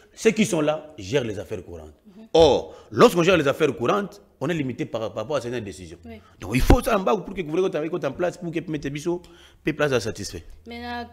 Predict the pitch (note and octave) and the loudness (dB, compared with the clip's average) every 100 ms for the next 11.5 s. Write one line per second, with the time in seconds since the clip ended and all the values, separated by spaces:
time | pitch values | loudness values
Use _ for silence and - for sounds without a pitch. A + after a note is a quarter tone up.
0 | - - D4 C4+ A#3+ C4 C#4 A#3+ G#3+ G#3+ | -20 -16 -12 -10 -10 -8 -8 -10 -12 -12
1 | B3+ A#3 A3+ A#3 - G#3 F#3 _ _ _ | -12 -10 -8 -10 -10 -18 -20 _ _ _
2 | A#3 C#4+ C#4+ B3 - G#3+ - C#4 C#4+ C#4 | -8 -8 -8 -12 -12 -14 -14 -12 -8 -6
3 | D4+ C#4+ A3 B3+ C#4 B3 A3 C4 B3+ A3 | -8 -10 -10 -10 -8 -10 -8 -8 -8 -8
4 | G3 G#3 - G3 F#3+ F#3+ C#4 C4+ A#3 C#4 | -12 -16 -16 -14 -14 -12 -12 -10 -10 -10
5 | B3+ - A#3 C4+ B3 A3+ - B3+ - A#3+ | -14 -12 -12 -12 -12 -14 -14 -18 -16 -18
6 | - _ - - - - A#2 - B2+ A#2+ | -18 _ -20 -20 -20 -20 -18 -14 -12 -12
7 | D3+ F3+ C#3 G#2+ G#2+ G2+ B2+ C3 - C3+ | -10 -8 -8 -8 -8 -8 -6 -6 -6 -4
8 | A#2 G2 F2+ E2+ - - E2+ G2+ G2+ A2 | -4 -4 -6 -12 -18 -20 -12 -10 -6 -4
9 | B2 G2 F2+ D#2+ D#2+ - _ _ _ _ | -4 -4 -6 -8 -12 -18 _ _ _ _
10 | _ _ _ F2 G2+ F2 E2 F2 F2+ B2 | _ _ _ -20 -12 -12 -12 -14 -8 -6
11 | C3 F3+ C#3+ F#2 | -4 -6 -6 -12